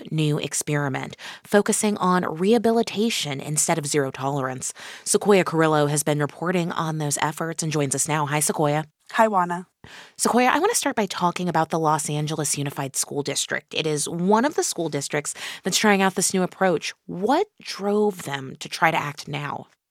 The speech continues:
Speaker 2: So this new approach comes in response to a growing number of student opioid overdoses on L A U S D campuses. Last fall, a student died in a school bathroom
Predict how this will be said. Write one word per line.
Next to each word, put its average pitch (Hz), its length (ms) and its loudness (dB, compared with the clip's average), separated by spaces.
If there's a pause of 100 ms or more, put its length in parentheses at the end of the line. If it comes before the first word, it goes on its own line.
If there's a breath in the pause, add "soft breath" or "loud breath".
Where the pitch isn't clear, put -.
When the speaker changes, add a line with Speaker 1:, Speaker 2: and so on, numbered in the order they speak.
(400)
Speaker 2:
So - 360 -2
this 240 240 0
new 285 200 2
approach 254 360 0
comes 190 340 0
in 190 120 2
response 165 480 0
to - 140 -6
a 170 40 -2
growing 185 480 2
number 160 380 0
of - 160 -4
student 180 400 -4
opioid 156 440 -2
overdoses 147 680 -2
on 143 260 0
L 147 140 2
A 147 60 2
U 143 140 2
S 139 120 -4
D 143 140 -6
campuses. - 680 -8 (520 loud breath)
Last 175 300 4
fall, 175 280 2
a 180 60 -2
student 170 560 -4
died 156 520 0
in 151 120 0
a 151 60 0
school 147 260 -6
bathroom 139 520 2